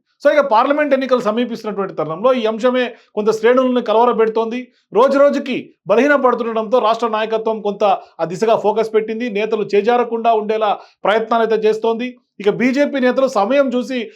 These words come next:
ఒక్కరొక్కరుగా పార్టీ మారుతుండటంతో చాప కింద నీరులా పార్టీ పరిస్థితి తయారైందనే వ్యాఖ్యలు ప్రధానంగా ఇవాళ వినిపిస్తున్నాయి. అదే ఇవాళ ఒక్కసారిగా వెళ్తే బీజేపీ అలర్ట్ అయ్యే అవకాశాలు ఉన్నాయనే నేపథ్యంలో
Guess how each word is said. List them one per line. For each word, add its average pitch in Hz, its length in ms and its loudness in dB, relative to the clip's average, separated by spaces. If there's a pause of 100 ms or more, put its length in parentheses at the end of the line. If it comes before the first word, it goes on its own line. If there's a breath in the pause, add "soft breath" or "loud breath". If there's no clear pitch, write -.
(160 loud breath)
ఒక్కరొక్కరుగా 262 600 2
పార్టీ 233 420 0
మారుతుండటంతో 214 760 -2
చాప 233 200 2
కింద 247 200 -4
నీరులా 220 500 -2 (220 loud breath)
పార్టీ 240 320 0
పరిస్థితి 214 480 -4
తయారైందనే 196 600 -2
వ్యాఖ్యలు 226 600 0 (180 loud breath)
ప్రధానంగా 220 420 0
ఇవాళ 185 260 2
వినిపిస్తున్నాయి. 160 560 -10 (380 soft breath)
అదే 294 240 4
ఇవాళ 262 200 4
ఒక్కసారిగా 247 800 2 (760)
వెళ్తే 202 360 2
బీజేపీ 269 580 0
అలర్ట్ 262 380 2
అయ్యే 254 140 4
అవకాశాలు 226 500 2
ఉన్నాయనే 214 680 -4
నేపథ్యంలో 202 760 0